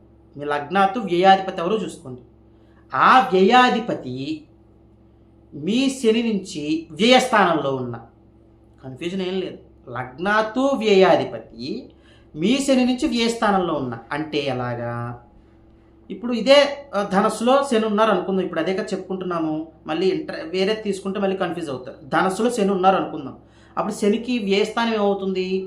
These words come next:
వృశ్చికం అవుతుంది. శనికి వ్యయస్థానం ఏమవుతుంది? వృశ్చికం అవుతుంది. ఆ వృశ్చికంలో మీ లగ్నాత్తు వ్యయాధిపతి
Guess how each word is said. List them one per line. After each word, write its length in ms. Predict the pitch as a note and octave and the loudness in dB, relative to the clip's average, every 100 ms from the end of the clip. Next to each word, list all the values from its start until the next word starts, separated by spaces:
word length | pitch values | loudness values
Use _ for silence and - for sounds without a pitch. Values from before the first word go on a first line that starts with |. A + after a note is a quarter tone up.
| - - | -8 -8
వృశ్చికం 360 | - - A3+ F#3 | -6 -4 -4 -4
అవుతుంది. 300 | C3+ - A#2+ - - - - - - _ _ - - - - - _ _ _ - _ _ | -4 -8 -16 -20 -20 -20 -20 -20 -20 _ _ -20 -20 -20 -20 -20 _ _ _ -20 _ _
శనికి 260 | - D#3+ F#3+ | -6 -4 -2
వ్యయస్థానం 400 | F#3+ F3+ - F#3+ F#3+ | 0 0 0 0 2
ఏమవుతుంది? 380 | F#3 F#3 F#3+ D#4 E4 - E3 | 0 -2 -4 -4 -8 -10 -6
వృశ్చికం 360 | E3+ - G3 C#3+ | -6 -6 -4 -4
అవుతుంది. 300 | B2 - - _ _ _ _ | -6 -10 -20 _ _ _ _
ఆ 140 | C#3 F3+ A#3 | 2 4 6
వృశ్చికంలో 580 | A3+ - - C3 A#2+ B2+ - - _ _ - | 2 -2 -8 -10 -8 -8 -10 -14 _ _ -10
మీ 260 | C#3+ F#3+ C4+ D4 | 0 2 4 6
లగ్నాత్తు 640 | C4+ G3+ A#3 B3 B3 A#3+ B3 B3 F3+ | 6 6 2 4 4 2 0 0 2
వ్యయాధిపతి 720 | F#3 G3 G3+ G3 G3 G3 F#3+ | 6 8 8 6 2 -2 -2